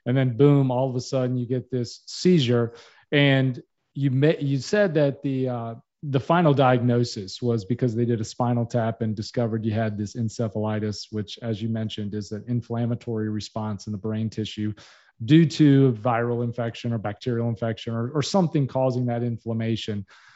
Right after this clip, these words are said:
Uh, was that something that's ever been diagnosed prior to that time in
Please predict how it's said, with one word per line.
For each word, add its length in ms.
Uh, 380
was 220
that 200
something 580
that's 440
ever 260
been 680
diagnosed 600
prior 340
to 120
that 260
time 240
in 160